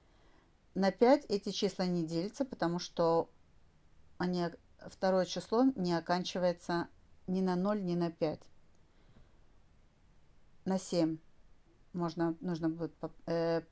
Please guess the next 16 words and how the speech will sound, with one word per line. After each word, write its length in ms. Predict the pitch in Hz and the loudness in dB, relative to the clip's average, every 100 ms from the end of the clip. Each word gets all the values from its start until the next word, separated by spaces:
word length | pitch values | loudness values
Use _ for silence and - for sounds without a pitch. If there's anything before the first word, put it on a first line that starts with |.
| - - - _ | -20 -20 -20 _
проверить. 600 | - 170 165 233 320 - - _ _ - _ - - - - - - - - _ _ _ _ | -2 0 4 4 4 -2 -18 _ _ -20 _ -20 -20 -20 -20 -20 -20 -20 -20 _ _ _ _
На 220 | 202 254 | -4 -2
одиннадцать 760 | 180 170 175 240 247 240 214 - - - - | 0 -2 0 2 2 0 -8 -10 -18 -20 -8
тоже 180 | 190 190 | -4 -4
эти 160 | 175 180 | -4 -8
числа 300 | - 175 180 | -6 -4 -2
не 160 | 175 | -2
делятся. 360 | 165 160 156 - - | 0 -2 -4 -12 -10
Итак, 380 | 196 - 190 185 - - - - - | -6 0 0 0 -16 -20 -20 -20 -4
разложим 400 | 175 185 233 214 | -2 0 0 0
всё-таки 300 | - 185 165 | -4 -6 -6
эти 160 | - 160 | -6 -4
числа 280 | 247 220 | -4 0
на 80 | 170 | 0
простые 400 | 165 175 - 165 | 0 -2 0 0
множители. 560 | 160 160 160 170 - | 2 2 -2 -8 -14